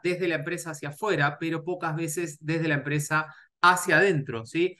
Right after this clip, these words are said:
De la misma forma, se escucha la voz del cliente externo,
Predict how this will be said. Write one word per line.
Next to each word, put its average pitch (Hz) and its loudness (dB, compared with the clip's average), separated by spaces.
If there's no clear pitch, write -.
De 143 -2
la 135 2
misma 170 0
forma, 170 -2
se 151 -6
escucha 170 -4
la 143 0
voz 160 0
del 175 4
cliente 165 -2
externo, 143 -4